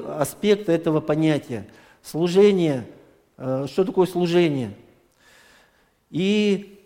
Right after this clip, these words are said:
мы можем участвовать в служении, нам с вами повезло.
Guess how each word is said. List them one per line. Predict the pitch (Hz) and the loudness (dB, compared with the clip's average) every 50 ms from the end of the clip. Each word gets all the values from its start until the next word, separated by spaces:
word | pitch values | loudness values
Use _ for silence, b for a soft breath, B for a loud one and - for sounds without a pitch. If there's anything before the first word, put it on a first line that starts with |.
| _ - | _ -8
мы | - 156 202 240 247 | -4 0 2 4 4
можем | 233 240 262 262 247 208 220 220 214 190 151 175 | 4 4 6 4 4 4 2 0 0 0 0 -2
участвовать | 196 202 - 240 226 220 226 214 196 185 | -2 0 2 2 2 2 2 0 -2 -2
в | 190 - | -2 -2
служении, | 196 202 214 196 214 247 240 220 196 165 | -2 0 0 2 2 4 4 4 4 2
нам | 156 185 220 220 | 4 4 4 4
с | 208 - | 2 0
вами | 208 202 214 214 208 196 | 0 2 2 2 2 0
повезло. | 208 - 185 196 214 196 185 196 214 226 233 220 202 170 143 123 113 110 - - - - - | 0 0 0 2 2 -2 0 0 2 4 6 6 6 6 4 2 -2 -8 -14 -20 -20 -20 -20